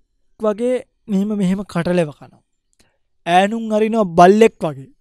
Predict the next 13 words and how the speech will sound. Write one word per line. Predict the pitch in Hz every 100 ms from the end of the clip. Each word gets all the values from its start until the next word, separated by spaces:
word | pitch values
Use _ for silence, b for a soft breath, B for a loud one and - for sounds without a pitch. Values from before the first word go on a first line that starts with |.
| _ _ _ _
අත් | 185 175
දෙකෙන් | 180 220 247 240
කකුල් | - 175 226
දෙකෙන් | 220 240 247
යනවා. | 220 196 226 247 151 _ _ _ _
බුරන්න | 180 214 254 269 269
පයින්නවා, | 294 262 226 156 139
හපන්න | - 277 285 269
පයින්නවා. | 277 240 165 131 _
මේ | _ 240 302
මිනිස්සුන්ට | 240 226 254 - 226 214
වෙන | 240 254
දේ. | 240